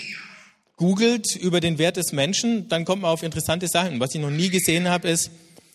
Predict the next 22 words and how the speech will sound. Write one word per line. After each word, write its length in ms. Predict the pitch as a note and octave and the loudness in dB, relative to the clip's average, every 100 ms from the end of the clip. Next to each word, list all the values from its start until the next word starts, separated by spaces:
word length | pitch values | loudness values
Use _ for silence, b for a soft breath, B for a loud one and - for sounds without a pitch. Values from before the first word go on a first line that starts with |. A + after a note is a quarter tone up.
| B B | B B
es 160 | C#3+ | -6
gibt 240 | - F#3+ - | -2 -4 -2
Neurosophie. 920 | B2 D3 G3 G3 - D3 - D3 B3 B3+ - - _ _ _ _ _ _ _ _ _ _ _ _ _ _ _ | 0 2 2 0 0 -4 -4 -2 -2 -4 -16 -20 _ _ _ _ _ _ _ _ _ _ _ _ _ _ _
Ähm, 480 | C3+ C3+ C3+ C3 C#3 - - - _ _ _ _ _ _ | -2 0 -2 -4 -8 -12 -20 -20 _ _ _ _ _ _
ich 160 | B2+ B2 | -4 -2
habe 140 | C3+ | -2
nicht 140 | C#3 A2+ | -4 -2
weiter 220 | C3+ B2+ | -2 0
nachgeforscht, 760 | A#2+ D3+ - D#3+ D#3 E3 F3+ - B B B B _ | -2 -2 -4 -6 -2 -2 -2 -12 B B B B _
aber 240 | D3+ E3 | 2 2
die 300 | C#3+ E3 D#3 E3 - - | 2 0 0 -6 -16 -2
Aussage 560 | D3 F#3 F3+ E3+ E3 | 0 2 2 2 0
dieses 340 | D3 D3+ C#3+ C3 | -2 -4 -4 -2
Neurosophen, 840 | B2+ C#3 C3+ C3+ D3 E3+ D3 - | -2 -2 -2 -2 -4 -4 -8 -8
äh, 240 | A#2+ A#2+ A#2 | -6 -2 -2
lautet, 640 | A#2 B2 C#3+ E3 D#3+ - - b b b b _ _ _ | 0 -2 0 -4 -6 -14 -18 b b b b _ _ _
jeder 300 | - C3+ F#3+ | -4 0 0
Mensch 320 | D3 D#3+ G#3+ | 2 0 0
ist 220 | D3+ D#3 | -2 -4
so 140 | - E3 | 0 0
viel 260 | G#3 F3+ | 2 0
wert, 400 | C3 C3+ F#3+ - | 2 2 2 -4